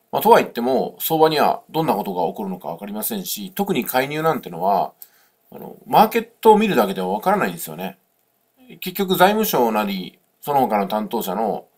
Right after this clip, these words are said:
もう心持ち一つですから、それが予測できたらね、こんな楽なことはないんですけどもね。ということで、十六週目はね、介入がいつも頭の中にある状態でトレードすることになりますので、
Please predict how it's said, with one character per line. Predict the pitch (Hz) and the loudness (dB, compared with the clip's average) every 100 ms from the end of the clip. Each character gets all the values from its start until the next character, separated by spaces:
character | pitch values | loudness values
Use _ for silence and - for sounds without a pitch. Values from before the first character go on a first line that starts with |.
| _ _ | _ _
も | - 131 | -4 -2
う | |
心 | 147 147 156 | -2 0 0
持 | 151 | -2
ち | 151 | -6
一 | - 160 | -4 -4
つ | - | -4
で | 131 | -10
す | - | -10
か | 69 | -8
ら、 | - - _ _ _ _ - | -8 -10 _ _ _ _ -8
そ | - | 0
れ | 175 | 4
が | 180 | 4
予 | 165 | 4
測 | 165 185 | 0 0
で | 190 202 | 0 0
き | |
た | - | 0
ら | 82 | 0
ね、 | 76 92 65 | 0 -4 -4
こ | - | -4
ん | 131 | 0
な | |
楽 | 117 120 | 0 0
な | 143 92 | -2 -4
こ | 87 | -6
と | |
は | 76 | -10
な | 78 | -10
い | 135 | -10
ん | 101 | -10
で | 78 | -12
す | - | -16
け | |
ど | - | -20
も | 67 | -20
ね。 | 80 - _ _ _ _ _ - - - - - | -20 -20 _ _ _ _ _ -20 -18 -18 -20 -2
と | 185 | 0
い | |
う | |
こ | 202 | 2
と | 185 | 0
で、 | 117 | -2
十 | 107 160 | 0 2
六 | 190 | 2
週 | - 196 | 2 2
目 | 170 | 2
は | 95 | 2
ね、 | 92 - _ _ _ | -2 -8 _ _ _
介 | - 175 190 | -2 2 4
入 | 202 | 4
が | 185 185 - - - _ _ _ - | 8 8 8 2 -16 _ _ _ -6
い | |
つ | 190 175 | 0 2
も | 170 151 - - _ _ _ - | 6 4 2 -6 _ _ _ -6
頭 | 131 156 | 0 2
の | 147 | 2
中 | 120 107 | 0 0
に | 104 | 0
あ | 127 | 0
る | 120 110 | 0 0
状 | 139 139 | -2 -4
態 | - 147 151 | -4 -6 -4
で | 123 | -2
ト | 123 | -2
レ | 113 | -2
ー | |
ド | 104 | -2
す | 113 | -4
る | 107 | -6
こ | |
と | 98 | -6
に | 95 | -4
な | |
り | 87 | -4
ま | 92 | -6
す | 92 | -6
の | 90 | -4
で、 | - 92 - | 0 -2 -4